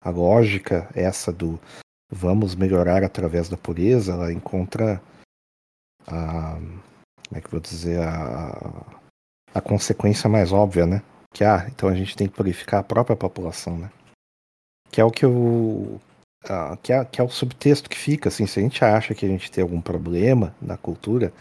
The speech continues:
talvez o problema seria eliminar pessoas da cultura, né? E também não é esse o problema. <laughs> Que você não vai eliminar o problema.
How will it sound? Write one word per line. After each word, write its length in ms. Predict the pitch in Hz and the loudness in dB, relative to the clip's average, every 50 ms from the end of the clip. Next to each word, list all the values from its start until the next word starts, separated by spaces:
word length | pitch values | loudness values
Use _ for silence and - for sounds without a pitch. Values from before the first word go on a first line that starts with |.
| - - - - _ _ _ | -20 -20 -20 -20 _ _ _
talvez 340 | - 139 117 87 85 98 110 | 2 2 4 4 2 0 0
o 60 | 107 | -2
problema 360 | - 107 104 87 87 98 104 | 0 0 0 2 2 2 2
seria 340 | - - 117 107 104 101 110 | 2 0 0 0 2 2 2
eliminar 460 | 110 113 113 117 107 90 95 110 117 | 4 4 4 4 6 6 6 4 4
pessoas 440 | - - 113 - - 120 113 107 90 | 2 0 -2 0 4 4 6 6 4
da 80 | 87 85 | 2 0
cultura, 460 | - 95 85 - - 101 90 90 85 | -2 -6 -6 -4 -4 -4 -4 -4 -6
né? 120 | 95 113 - _ _ _ - _ _ _ _ _ _ _ _ | -8 -10 -12 _ _ _ -20 _ _ _ _ _ _ _ _
E 40 | - | -6
também 300 | - - 127 127 131 139 | 0 4 6 6 8 8
não 100 | 135 147 | 8 8
é 100 | 135 131 | 8 8
esse 260 | 135 147 147 - - | 8 8 6 4 0
o 40 | 113 | -2
problema. 480 | - 104 95 87 98 92 85 - 98 - - | 0 -2 -2 0 -2 -2 -2 -4 -8 -4 -2
<laughs> 180 | - 143 - _ _ _ _ 170 - _ - - - - _ _ _ _ | -4 -4 -4 _ _ _ _ -14 -14 _ -18 -20 -20 -20 _ _ _ _
Que 80 | - - | 0 2
você 220 | 143 127 - - | 2 2 2 2
não 100 | 117 117 | 2 2
vai 200 | 110 101 107 110 | 4 6 6 6
eliminar 420 | 117 117 107 98 95 98 92 90 87 | 6 6 6 4 4 2 2 2 0
o 40 | 85 | 0
problema. 420 | - 92 85 80 80 71 - - | -2 -4 -6 -6 -8 -10 -12 -14